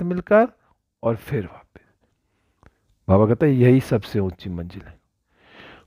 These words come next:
बाबा ने कहा, "सबसे बड़ा दुश्मन ही ये देह अभिमान है, मुझे इसी पर जीत पानी है।" अपने दुश्मन पर कहते हैं ना, जीत पानी है, तो कौन से दुश्मन? ये देह अभिमान का दुश्मन। बाबा तो कहता है ना, रावण पर जीत पानी है, काम, क्रोध, लोभ, मोह, अहंकार।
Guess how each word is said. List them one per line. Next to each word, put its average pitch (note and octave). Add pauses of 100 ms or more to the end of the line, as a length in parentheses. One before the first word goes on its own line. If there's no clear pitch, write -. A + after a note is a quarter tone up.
(120)
बाबा C3+
ने E3+
कहा, G#3
"सबसे F3+
बड़ा D#3+
दुश्मन F3
ही F#3
ये F3+
देह D3+
अभिमान G#2+
है, - (1600)
मुझे B2+
इसी G3
पर F3
जीत A2+
पानी F#2+
है।" F2+ (580)
अपने A#2+
दुश्मन A#2+
पर C3
कहते B2+
हैं F3+
ना, D#3+
जीत C3
पानी A2+
है, G2
तो A#2
कौन E3
से D#3+
दुश्मन? C3 (460)
ये A2
देह B2
अभिमान G2+
का A2
दुश्मन। - (400)
बाबा G#2
तो A2
कहता A#2
है F#3
ना, F#3
रावण C#3
पर D#3
जीत C3+
पानी A#2
है, G#2+
काम, G#2
क्रोध, G#2+
लोभ, G#2+
मोह, G2+
अहंकार। G2+